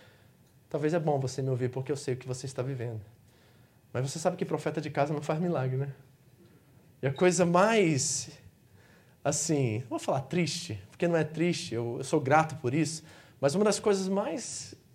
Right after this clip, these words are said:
chatas que eu vou dizer assim, acontece é que o, nós estamos aqui domingo após domingo ensinando, pregando a palavra, tentando ensinar vocês o caminho de Cristo, olhar pra Cristo e tal.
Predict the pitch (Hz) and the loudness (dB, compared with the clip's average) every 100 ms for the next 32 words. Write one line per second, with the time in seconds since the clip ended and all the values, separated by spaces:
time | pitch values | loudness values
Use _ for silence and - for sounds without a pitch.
0 | - - - - - - - - - - | -20 -20 -20 -20 -20 -20 -20 -20 -20 -20
1 | - _ - - 240 - 196 - - - | -20 _ -2 4 4 4 -4 -2 -4 -2
2 | 170 160 160 160 170 180 160 185 185 185 | 2 4 4 4 4 4 4 8 6 6
3 | 170 - 170 170 170 - - - 156 196 | -2 2 4 4 0 -14 -6 -2 2 2
4 | 185 180 170 175 196 240 214 214 196 160 | 2 2 2 2 2 0 2 0 2 0
5 | 156 151 151 - 180 156 147 143 143 151 | 2 0 -2 -2 -4 -2 -2 -2 -4 -4
6 | 147 160 196 190 - 190 170 147 143 143 | -2 0 0 -2 -2 0 2 2 2 2
7 | 143 - - 175 190 196 190 220 185 170 | -2 -4 -2 0 2 0 0 -2 0 0
8 | 190 180 - 180 180 180 165 - 165 160 | 0 -2 -2 -2 -2 -4 -4 -4 -4 -2
9 | 180 156 196 208 185 196 190 180 165 165 | 2 2 2 -2 -2 -4 -4 -2 2 2